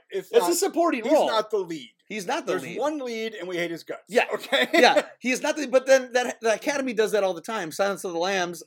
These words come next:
Speaker 2: Anthony Hopkins wins Best Actor.
Speaker 1: He's
Speaker 2: At,
Speaker 1: a, he's
Speaker 2: he's
Speaker 1: a
Speaker 2: in the
Speaker 1: little
Speaker 2: movie for fifteen minutes.
Speaker 1: Yeah,
Speaker 2: So
Speaker 1: yeah.
Speaker 2: <laughs> it's a
Speaker 1: It's,
Speaker 2: supporting
Speaker 1: that,
Speaker 2: role.
Speaker 1: it's just, but they were like, But somebody else is gonna win supporting,
Speaker 2: <laughs>
Speaker 1: so we gotta give it
Speaker 2: Yeah,
Speaker 1: to Bogey,
Speaker 2: so they did.
Speaker 1: okay?
Speaker 2: So, so, but, but no, he
Speaker 1: Also,
Speaker 2: he did
Speaker 1: Bogey died, like,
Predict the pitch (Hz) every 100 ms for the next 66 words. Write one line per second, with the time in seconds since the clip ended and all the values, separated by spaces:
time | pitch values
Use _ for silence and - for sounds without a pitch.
0 | - 175 175 175 196 - 151 156 151 -
1 | 170 - - _ _ _ _ 175 208 -
2 | 165 151 160 _ _ _ _ - 233 285
3 | 254 - 254 285 294 294 294 254 202 -
4 | 269 - 285 359 427 247 - 214 165 -
5 | - 294 - 269 247 226 262 233 311 269
6 | - 359 254 160 190 - 202 - - 208
7 | 220 196 196 202 185 175 _ _ _ 214
8 | 214 _ - 233 226 220 233 294 269 208
9 | 214 190 180 - - 254 208 254 190 226
10 | 233 220 180 202 208 214 208 202 202 196
11 | 202 190 190 180 202 196 262 _ _ -
12 | 240 240 233 233 240 180 302 233 202 -
13 | 240 262 262 294 262 170 220 294 330 185
14 | - 208 220 170 151